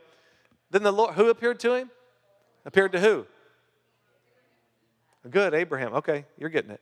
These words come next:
"By the terebinth trees of Mamre, as he was sitting in the tent door in the heat of the day." That is Abraham. Watch this. "So he lifted his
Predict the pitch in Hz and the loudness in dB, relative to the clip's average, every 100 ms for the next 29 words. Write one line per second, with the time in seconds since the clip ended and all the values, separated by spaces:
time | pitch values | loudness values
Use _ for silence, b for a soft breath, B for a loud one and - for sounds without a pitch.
0 | b b b b b 156 165 151 - 240 | b b b b b 2 2 -2 -2 -2
1 | 233 185 - 170 143 127 117 131 151 165 | -2 -4 -2 -2 0 -2 -4 -2 0 0
2 | 127 113 113 113 117 b b b b - | 0 0 2 0 -2 b b b b 0
3 | 160 233 214 170 - 294 294 202 175 147 | 0 2 0 0 -2 -4 -2 -4 -2 -2
4 | - 233 175 156 156 175 160 139 147 175 | 0 -4 2 2 2 -4 -4 -2 -2 0
5 | 160 113 127 127 143 120 127 190 247 247 | 0 0 -2 0 -2 -2 -4 -4 -4 -2
6 | 170 - B - 214 202 294 330 302 262 | -4 -4 B 0 2 2 -4 -6 -4 -4